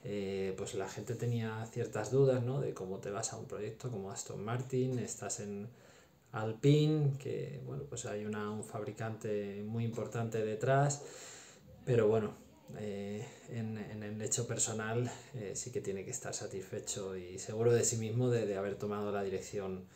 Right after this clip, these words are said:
correcta, ya más allá de los resultados deportivos que parece ser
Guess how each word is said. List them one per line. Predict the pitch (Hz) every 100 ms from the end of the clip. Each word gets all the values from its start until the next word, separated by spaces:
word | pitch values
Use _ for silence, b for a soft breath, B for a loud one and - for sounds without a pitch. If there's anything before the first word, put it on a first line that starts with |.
| B B
correcta, | - 107 127 - 120 110
ya | 120 127 123 123
más | 123 123 123
allá | 131 131
de | 131
los | 127 120
resultados | 120 127 120 123
deportivos | 120 120 117 127 120
que | 113
parece | - 98 113 - 107
ser | - -